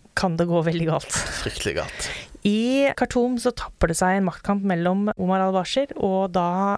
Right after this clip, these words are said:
Speaker 1: hans litt sånn ideologiske motstykke, Hassan
Speaker 2: Mm.
Speaker 1: al-Turabi, som vi også har snakket om, særlig i Jihadi-episoden.
Speaker 2: Ja.
Speaker 1: Og Turabi beskyldes nok for å prøve å skaffe seg støtte blant en del, eh, discontents i, i periferien.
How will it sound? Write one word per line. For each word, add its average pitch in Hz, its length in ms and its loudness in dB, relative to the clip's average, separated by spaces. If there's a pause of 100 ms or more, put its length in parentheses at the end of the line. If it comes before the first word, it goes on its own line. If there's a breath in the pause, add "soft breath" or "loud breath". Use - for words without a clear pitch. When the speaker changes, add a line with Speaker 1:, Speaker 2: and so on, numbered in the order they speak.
(140)
Speaker 1:
hans 185 320 -2
litt 190 160 -6
sånn 180 240 0
ideologiske 196 640 2
motstykke, 208 720 0
Hassan 202 240 0
Speaker 2:
Mm. 196 140 2
Speaker 1:
al-Turabi, 196 580 2
som 226 160 0
vi 208 80 2
også 202 220 -2
har 202 100 -2
snakket 202 320 -6
om, 196 140 0
særlig 180 260 2
i 190 160 2
Jihadi-episoden. 190 880 0 (120)
Speaker 2:
Ja. 127 280 2
Speaker 1:
Og 220 680 4
Turabi 196 760 2
beskyldes 175 480 0
nok 214 180 2
for 170 300 2
å 185 800 2
prøve 160 640 2
å 180 160 0 (560)
skaffe - 400 -4
seg 156 460 0
støtte - 800 0
blant 180 380 0
en 185 120 2
del, 170 380 0
eh, 180 200 0
discontents 185 1040 0
i, 190 240 0
i 190 60 0
periferien. 175 640 0